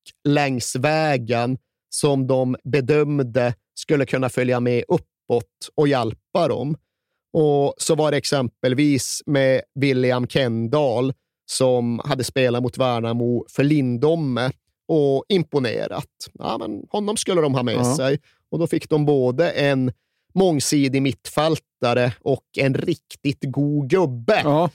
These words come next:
Speaker 1: Liksom arketypen för en
Speaker 2: Bra,
Speaker 1: positiv
Speaker 2: alltid bra att ha.
Speaker 1: göteborgare.
Speaker 2: Ja.
Speaker 1: Alltid bra att ha
Speaker 2: Ja.
Speaker 1: i ett omklädningsrum.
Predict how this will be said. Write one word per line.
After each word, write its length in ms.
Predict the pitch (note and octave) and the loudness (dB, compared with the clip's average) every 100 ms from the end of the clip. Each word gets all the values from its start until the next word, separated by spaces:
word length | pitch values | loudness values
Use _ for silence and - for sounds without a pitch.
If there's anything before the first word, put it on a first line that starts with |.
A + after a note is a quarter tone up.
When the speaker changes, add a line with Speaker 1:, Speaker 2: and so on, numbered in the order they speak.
| - - _ | -6 -8 _
Speaker 1:
Liksom 400 | C#3 - D#3+ D3 | -6 0 0 2
arketypen 1080 | E3+ E3 - D#3+ F#3+ F#3+ - - D#3+ C#3+ C3+ | 0 0 0 0 2 0 -2 0 0 2 -2
för 340 | - D3 C#3 | 0 2 4
en 160 | - C#3+ | 2 2
Speaker 2:
Bra, 80 | F3 | 4
Speaker 1:
positiv 320 | D3+ - D#3 | 4 2 2
Speaker 2:
alltid 200 | G#3+ D3 | 4 4
bra 60 | - | 4
att 60 | |
ha. 80 | - | 2
Speaker 1:
göteborgare. 520 | E3+ D#3 C#3+ C3+ C#3 - | 2 2 2 0 -2 -2
Speaker 2:
Ja. 60 | - | -2
Speaker 1:
Alltid 460 | - - - G#3+ | 0 -2 0 0
bra 260 | D3+ C3+ B2 | 0 -2 -2
att 60 | |
ha 100 | B2+ | -2
Speaker 2:
Ja. 260 | B2 A#2+ A2+ - | -2 -2 -2 -6
Speaker 1:
i 40 | |
ett 120 | B2+ C3+ | -8 -6
omklädningsrum. 880 | B2 A2+ B2+ A#2 A#2 D#3+ D3 C#3+ | -6 -4 -4 -4 -6 -2 -2 -2